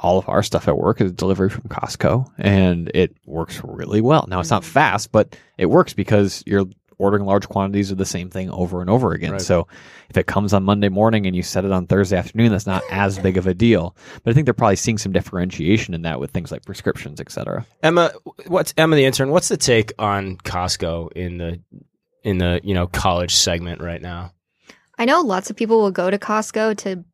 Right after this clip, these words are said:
Speaker 4: like, buy things
Speaker 3: It was
Speaker 4: in,
Speaker 3: huge when I was in college.
Speaker 4: in
Speaker 3: Is it
Speaker 4: bulk
Speaker 3: still
Speaker 4: or, like,
Speaker 3: huge?
Speaker 4: for cheap. I've never even been to a
Speaker 3: Okay.
Speaker 4: Costco.
Speaker 3: Okay.
Speaker 4: I know
Speaker 3: Ever?
Speaker 4: ever in my
Speaker 3: Really?
Speaker 4: life.
Speaker 3: Sam's
Speaker 2: Have you
Speaker 3: Club?
Speaker 2: been to a B J's or Sam's Club?
Speaker 4: I've been to both of
Speaker 3: Okay.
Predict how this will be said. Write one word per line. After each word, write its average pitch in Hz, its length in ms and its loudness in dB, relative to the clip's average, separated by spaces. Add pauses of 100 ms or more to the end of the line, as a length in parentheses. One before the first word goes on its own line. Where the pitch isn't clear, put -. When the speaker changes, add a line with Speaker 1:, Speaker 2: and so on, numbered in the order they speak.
(800)
Speaker 4:
like, 180 200 -10
buy 165 200 -6
things 196 240 -2
Speaker 3:
It - 20 6
was 311 120 4
Speaker 4:
in, 175 60 2
Speaker 3:
huge 165 200 6
when 127 100 4
I 98 80 2
was 135 120 2
in 110 80 -2
college. 90 320 -2
Speaker 4:
in 131 40 2
Speaker 3:
Is 135 120 0
it 143 40 0
Speaker 4:
bulk 160 100 0
Speaker 3:
still 120 180 2
Speaker 4:
or, - 80 4
like, 160 120 6
Speaker 3:
huge? 208 160 0
Speaker 4:
for 196 140 -4
cheap. 196 300 -8 (100)
I've 233 200 -2
never 240 220 -4
even 185 200 -6
been 156 200 -8
to - 120 -16
a - 180 -8
Speaker 3:
Okay. 110 160 -4
Speaker 4:
Costco. 196 340 -6
Speaker 3:
Okay. 113 200 -6
Speaker 4:
I 104 100 -6
know 104 140 -12
Speaker 3:
Ever? 107 440 2 (160)
Speaker 4:
ever 175 400 -4
in 196 140 -8
my 170 120 -8
Speaker 3:
Really? 107 200 0
Speaker 4:
life. - 80 -6
Speaker 3:
Sam's 120 300 0
Speaker 2:
Have 220 60 2
you - 60 6
Speaker 3:
Club? 180 200 6
Speaker 2:
been 233 100 -2
to 262 40 2
a 226 40 2
B 180 200 -2
J's 214 300 -2
or 190 80 -2
Sam's 175 280 -8
Club? 226 180 -4
Speaker 4:
I've 196 60 -8
been 214 140 -4
to 214 80 -2
both 180 280 -6
of 175 80 -12
Speaker 3:
Okay. 202 240 0